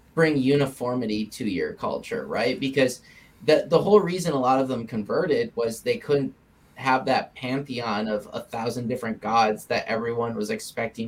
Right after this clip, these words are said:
you to bow down to in some capacity. It made it where it was impossible for a singular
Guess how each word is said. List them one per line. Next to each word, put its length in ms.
you 140
to 380
bow 240
down 360
to 220
in 100
some 300
capacity. 760
It 160
made 220
it 100
where 120
it 60
was 140
impossible 720
for 240
a 60
singular 920